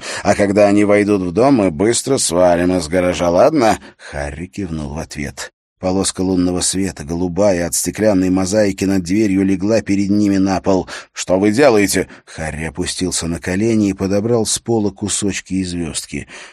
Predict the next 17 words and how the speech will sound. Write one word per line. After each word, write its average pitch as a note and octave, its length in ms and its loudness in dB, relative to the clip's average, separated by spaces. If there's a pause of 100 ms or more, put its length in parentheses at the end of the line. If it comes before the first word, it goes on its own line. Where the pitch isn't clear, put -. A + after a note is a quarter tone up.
(100)
Он C3+ 160 -2
не C#3+ 100 2
успел C#3+ 400 -2
ответить, - 540 -8
как - 220 -6
распахнулась A2+ 720 -2
парадная A2 520 2
дверь. D3 380 2 (300)
Лекин C3+ 500 4
открыл C3+ 400 2
дверь A#2+ 380 4
в E2+ 80 -6
гараж, D#3+ 440 4
и C#3+ 60 4
Харри D#3+ 480 4
выскочил C#3+ 720 2
вон. A#2+ 380 4